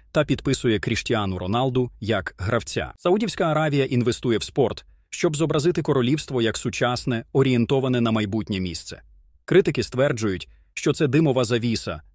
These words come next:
для культивування позитивних настроїв щодо режиму Саудівської Аравії,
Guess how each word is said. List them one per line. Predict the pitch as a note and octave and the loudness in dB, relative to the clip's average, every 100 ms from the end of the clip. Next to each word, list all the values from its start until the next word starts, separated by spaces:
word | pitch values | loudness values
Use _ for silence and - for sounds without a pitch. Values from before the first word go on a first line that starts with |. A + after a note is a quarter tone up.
| - | -4
для | A#2+ B2 | 0 2
культивування | C#3 A#2 B2 A#2+ B2+ B2+ B2 | 2 2 2 2 2 0 0
позитивних | - A2 A#2 B2+ A#2 G#2+ | -2 -2 0 2 2 0
настроїв | B2 B2 - G#2+ F2 E2+ | 0 -2 -2 -6 -6 -8
щодо | - A#2+ G#2+ | -2 0 2
режиму | G#2+ G2 A2 G2+ | 0 0 0 0
Саудівської | - G#2 G2 F#2 - G#2+ G2+ | -2 -2 -2 -6 -4 -2 0
Аравії, | G#2+ G#2+ F2 C#2 | -2 -2 -6 -12